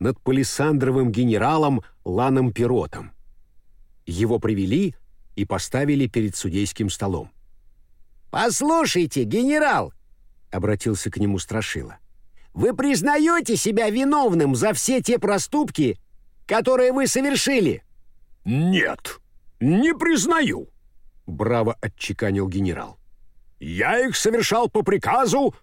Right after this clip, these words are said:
моего короля». «А если вас отпустят и дадут вам солдат,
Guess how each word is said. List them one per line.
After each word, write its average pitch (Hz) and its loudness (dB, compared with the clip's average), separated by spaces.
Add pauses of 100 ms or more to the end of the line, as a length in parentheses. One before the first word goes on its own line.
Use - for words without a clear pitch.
(160)
моего 131 2
короля». - 0 (1200)
«А 233 0
если 269 0
вас 269 2
отпустят 247 0 (260)
и 185 -2
дадут 233 2
вам 254 2
солдат, 240 2